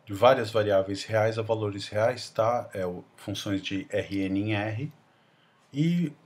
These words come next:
nessa pré-aula a gente vai tratar do caso especial n igual a dois, tá? Ou seja, funções de R dois em R. O que que é isso, né? A ideia é o conceito básico de função. Pra cada ponto do domínio, a gente vai associar um único ponto no contradomínio.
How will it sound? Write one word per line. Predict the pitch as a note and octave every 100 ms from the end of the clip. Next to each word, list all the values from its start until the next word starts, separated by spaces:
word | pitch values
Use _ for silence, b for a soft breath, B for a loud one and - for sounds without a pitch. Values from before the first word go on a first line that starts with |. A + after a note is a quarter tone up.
| -
nessa | C#3+ C#3 -
pré-aula | - B2 B2+
a |
gente | B2 A#2+
vai | A#2
tratar | - A#2 A#2
do | G#2+
caso | G#2+ G#2+ G#2
especial | - G#2+ A2 G2+
n | G#2+
igual | G#2 G#2 A2
a |
dois, | D3 C#3+ -
tá? | F#2
Ou | F2
seja, | - G2 G2
funções | G2+ G2 G2+ F#2
de | -
R | F#2+
dois | F#2+ F#2 F2
em | F#2+ F#2+
R. | G#2+ A2+ D3 - B B B B B B -
O |
que | - F#3+
que | -
é | G#2+
isso, | F2 D2 - -
né? | G#2 B2 A2+ _ _ _ _ B B B _
A | C3 C3
ideia | B2+ D#3+ G3+ G#3 G3 E3+
é |
o | E3
conceito | D#3 C#3+ - C#3+
básico | B2+ A#2 A2+ -
de | A2 A2
função. | - C#3 - D#3+ D#3
Pra | A2
cada | A2+ A2 G#2+
ponto | - G#2+ G2 G2+
do | G#2
domínio, | G#2 G2 G2+ G#2 G2 F#2 -
a |
gente | G2+ G2
vai | G2
associar | F#2+ - G#2 G2+
um | G#2
único | G#2+ G#2 -
ponto | G#2+ G2 - -
no |
contradomínio. | - G2+ G2+ A2 C3 B2 A#2+ D3 F3